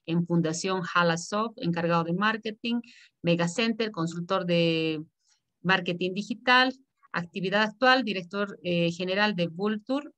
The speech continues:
trescientos sesenta, marketing manager,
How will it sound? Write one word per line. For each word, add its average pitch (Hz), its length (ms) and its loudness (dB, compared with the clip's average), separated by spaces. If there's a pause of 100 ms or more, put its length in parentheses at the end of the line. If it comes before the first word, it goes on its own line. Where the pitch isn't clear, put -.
(140)
trescientos 190 520 -4
sesenta, 233 600 -2
marketing 185 600 -4
manager, 190 600 -2